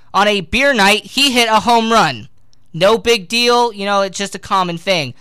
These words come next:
The very next week, on the same beer night,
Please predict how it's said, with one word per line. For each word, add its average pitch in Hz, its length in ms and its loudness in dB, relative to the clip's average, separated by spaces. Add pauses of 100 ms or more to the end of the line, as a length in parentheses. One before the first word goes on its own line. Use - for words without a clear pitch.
(200)
The 170 120 -4
very 233 500 0
next 240 360 0
week, 196 540 -8 (100)
on 160 140 -4
the 160 80 -4
same 220 480 -6
beer 214 320 0
night, 156 340 -2